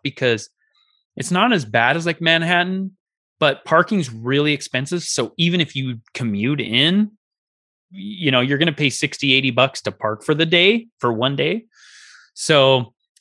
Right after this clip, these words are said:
there are some of those logistical concerns, but you do have to experience it. And you mentioned something that I thought was pretty cool, and that was the regional groups, the regional events, or your local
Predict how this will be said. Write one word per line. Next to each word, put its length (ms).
there 160
are 100
some 160
of 80
those 200
logistical 680
concerns, 640
but 480
you 160
do 240
have 220
to 120
experience 640
it. 240
And 140
you 100
mentioned 360
something 260
that 140
I 100
thought 280
was 120
pretty 260
cool, 280
and 100
that 240
was 200
the 120
regional 840
groups, 720
the 200
regional 460
events, 640
or 160
your 200
local 600